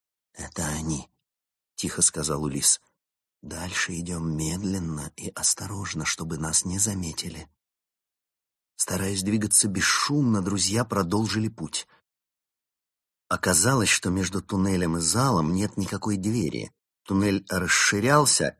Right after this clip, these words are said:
и сливался с залом. Всё ещё оставаясь во тьме, спасатели остановились, приглядываясь и прислушиваясь. В центре зала горел костёр. Возле него расположился стол.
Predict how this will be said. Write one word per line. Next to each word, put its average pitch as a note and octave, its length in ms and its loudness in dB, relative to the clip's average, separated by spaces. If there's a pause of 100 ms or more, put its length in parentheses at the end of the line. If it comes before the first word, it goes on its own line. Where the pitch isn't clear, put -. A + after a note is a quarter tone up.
и - 220 -2
сливался F#2+ 840 2
с G2+ 40 2
залом. C#2+ 600 0 (960)
Всё - 200 2
ещё F#2 240 2
оставаясь F#2+ 580 4
во F2 120 0
тьме, A#2 320 2
спасатели G#2 580 2
остановились, G2 840 2
приглядываясь G2 1000 -2
и G2 80 -4
прислушиваясь. - 1080 -2 (1040)
В - 100 -16
центре G#2 520 4
зала B2 400 8
горел F2 400 4
костёр. - 760 0 (480)
Возле F2+ 380 2
него F#2 340 6
расположился G2+ 800 4
стол. G2+ 600 4